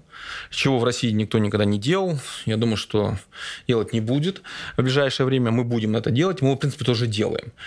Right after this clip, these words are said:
И вот как раз вот и о том, о том, что ты говорил, там, о Егоре Ушакове и так далее. У нас в этом тестов, э, резу-, даются результаты тренерам, интерпретируются, объясняются. У нас есть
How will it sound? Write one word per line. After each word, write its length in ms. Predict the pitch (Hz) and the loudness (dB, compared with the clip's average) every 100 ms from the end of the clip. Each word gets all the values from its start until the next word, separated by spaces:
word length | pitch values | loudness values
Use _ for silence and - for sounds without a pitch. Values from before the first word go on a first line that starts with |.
| - - | -14 -2
И 100 | 160 | 2
вот 120 | 196 - | 2 2
как 140 | 147 | 2
раз 140 | 151 131 | 2 2
вот 120 | 120 | 0
и 240 | 123 113 - 120 | 0 0 -4 0
о 120 | 104 | 2
том, 180 | 110 117 98 | 2 0 0
о 160 | - 113 | 0 2
том, 160 | 117 | 2
что 100 | - | 2
ты 60 | 107 | 0
говорил, 180 | 135 208 | 2 2
там, 160 | 113 | 2
о 40 | 101 | 2
Егоре 280 | 107 196 | 2 2
Ушакове 360 | 160 - 117 104 | 2 -2 -2 -2
и 20 | |
так 160 | 107 113 | 2 2
далее. 340 | 107 95 - - - - | 2 2 -2 -6 -10 0
У 80 | 127 | 2
нас 180 | 139 135 | 4 4
в 40 | |
этом 260 | 127 120 117 | 2 2 2
тестов, 540 | 190 233 - 175 - - _ | 2 0 2 0 0 -14 _
э, 220 | - 87 | 0 2
резу-, 280 | 113 131 131 - | 4 2 -2 -4
даются 720 | 120 120 135 139 - 120 107 104 | 0 2 2 2 0 0 0 0
результаты 600 | 104 117 113 107 - - - - - | -2 0 2 2 2 -2 -6 -12 -2
тренерам, 440 | 135 180 208 196 | 0 2 2 0
интерпретируются, 840 | 135 131 127 127 - 120 151 190 156 | 0 0 2 0 0 0 2 0 0
объясняются. 580 | 107 - 127 196 - 139 | 0 0 0 -2 0 2
У 60 | |
нас 240 | 135 135 139 | 2 2 0
есть 180 | 120 | -2